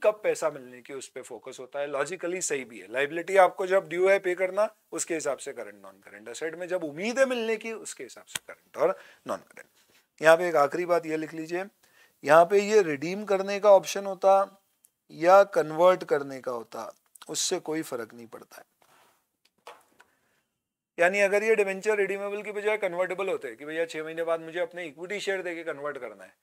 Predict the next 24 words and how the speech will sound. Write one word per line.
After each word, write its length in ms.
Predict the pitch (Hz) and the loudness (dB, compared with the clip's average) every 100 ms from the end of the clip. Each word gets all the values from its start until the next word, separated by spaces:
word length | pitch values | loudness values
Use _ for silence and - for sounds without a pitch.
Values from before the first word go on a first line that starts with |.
| _ _ _ - | _ _ _ -6
तो 140 | 180 180 | -2 0
भी 200 | 240 240 | 0 0
इसे 200 | - 247 | 0 0
क्लासिफाई 580 | 190 156 147 196 214 208 | 2 2 2 4 6 6
अभी 220 | 180 208 | 2 2
तो 100 | 208 | 6
आप 160 | 208 | 6
लायबिलिटी 500 | 196 185 185 202 214 | 6 4 4 -4 -4
में 80 | 220 | -4
ही 60 | 226 | -2
करोगे। 420 | 208 196 185 180 165 _ _ 196 | -2 -2 -4 -8 -10 _ _ -8
तो 60 | |
करंट 400 | 180 185 226 247 | 4 6 6 2
नॉन 220 | 233 226 220 | 0 0 0
करंट 260 | 220 220 | -2 0
का 100 | 233 | -2
क्लासिफिकेशन 800 | 214 196 185 202 196 208 190 220 | 2 2 0 -6 -4 -2 -2 -6
किस 180 | 190 175 | -8 -6
पर 180 | - 220 | -4 -4
डिपेंडेंट 560 | 196 196 196 208 202 | -2 -6 -6 -10 -4
है? 140 | 208 202 _ _ 196 | -4 -4 _ _ -4
It 120 | 196 | -2
is 160 | 233 - 208 | -2 -4 4
purely 440 | 196 202 220 262 | 6 6 4 -4